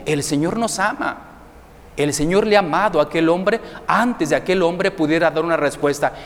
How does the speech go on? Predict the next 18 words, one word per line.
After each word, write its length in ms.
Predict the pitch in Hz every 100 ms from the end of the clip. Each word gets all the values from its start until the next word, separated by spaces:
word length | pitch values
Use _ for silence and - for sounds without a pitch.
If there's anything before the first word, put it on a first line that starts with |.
| -
Y 100 | 196
lo 180 | 165
que 120 | - 185
es 100 | 196
más 300 | 175 185 -
todavía, 480 | 147 135 120 117 - - -
el 140 | 143
Señor 320 | 139 160 202 226
sabía 480 | 208 185 247 - - - - - -
que 80 | -
aquel 280 | 139 185 196
hombre 420 | 214 233 160 120 - - - - - - -
le 140 | 147 156
iba 160 | 165
a 20 |
decir 360 | 175 143 151 143
que 140 | -
no, 240 | 127 147